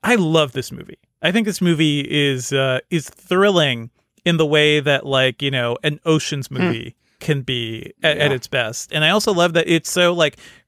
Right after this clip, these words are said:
Speaker 1: grounded in the reality of this town. Like, these, everybody looks like normal people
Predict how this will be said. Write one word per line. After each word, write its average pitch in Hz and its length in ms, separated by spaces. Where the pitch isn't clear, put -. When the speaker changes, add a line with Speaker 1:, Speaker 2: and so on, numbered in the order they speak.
Speaker 1:
grounded 143 920
in 160 140
the 151 80
reality 139 760
of 135 180
this 135 200
town. 160 380
Like, 123 160
these, 170 420
everybody 160 320
looks 180 220
like 156 140
normal 131 260
people 214 440